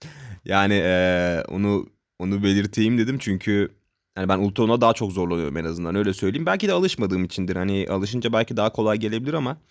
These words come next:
dediğim gibi bana zor geliyor. E, peki arkadaşlar bu Ultron'da ne önemli, ne yapmamız lazım? Biraz bunlardan bahsedelim. Sonra,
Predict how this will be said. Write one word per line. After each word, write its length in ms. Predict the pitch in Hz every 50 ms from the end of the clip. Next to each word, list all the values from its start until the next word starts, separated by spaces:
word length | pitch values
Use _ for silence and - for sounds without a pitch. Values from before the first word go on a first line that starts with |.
| - - - - - _ _ -
dediğim 260 | 107 110 110 123 113
gibi 140 | 95 87 82
bana 200 | 101 110 107 113
zor 220 | 117 117 107 101
geliyor. 300 | 98 80 64 65 65 - - _ _ _ _ _ _ _ _ _ _ _ -
E, 260 | 110 113 113 117 113 -
peki 260 | - 196 208 - 185
arkadaşlar 600 | 120 123 156 156 180 175 165 139 - 117 101 107
bu 80 | 127 135 -
Ultron'da 460 | 170 196 196 - - 175 165 180 180
ne 180 | 170 139 143 151
önemli, 360 | 147 127 104 98 98 98 98
ne 60 | 110
yapmamız 480 | 120 127 123 - 104 92 92 92 90 95
lazım? 300 | 90 87 87 90 95 104
Biraz 260 | 135 156 165 143 131
bunlardan 400 | 131 139 139 143 - 175 175 175
bahsedelim. 480 | 120 101 - 113 104 117 135 143 151
Sonra, 440 | - - - 165 202 190 156 165 185